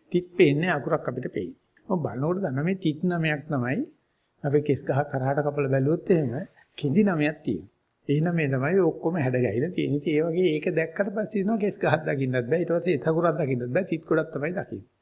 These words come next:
ඉතින් ඒ නිසා යමක් විනිවිද දැක්කොත් මේකේ අගක් මැදක් මුලක් කියලා ලස්සනක් ඇති නෑ. හැමතැනම ඒකාකාරී ගතියක් තියෙන හරිම පාළුයි. එපා වෙනවා.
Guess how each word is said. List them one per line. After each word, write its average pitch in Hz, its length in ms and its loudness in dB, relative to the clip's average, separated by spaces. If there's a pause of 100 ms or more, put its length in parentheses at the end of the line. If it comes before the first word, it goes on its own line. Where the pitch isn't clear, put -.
(140)
ඉතින් 151 160 2
ඒ 151 100 4
නිසා 160 260 -4
යමක් 151 300 -4
විනිවිද 160 400 0
දැක්කොත් 151 480 -2 (480)
මේකේ 165 340 -2
අගක් 151 320 -4
මැදක් 147 380 -2
මුලක් 139 280 -4
කියලා 135 280 -6
ලස්සනක් 127 440 -6
ඇති 127 260 -4
නෑ. 143 140 2
හැමතැනම 135 520 2 (680)
ඒකාකාරී 156 680 2
ගතියක් 156 340 2
තියෙන 156 280 -4
හරිම 156 380 0
පාළුයි. 131 420 0 (320)
එපා 170 320 4
වෙනවා. 107 400 -4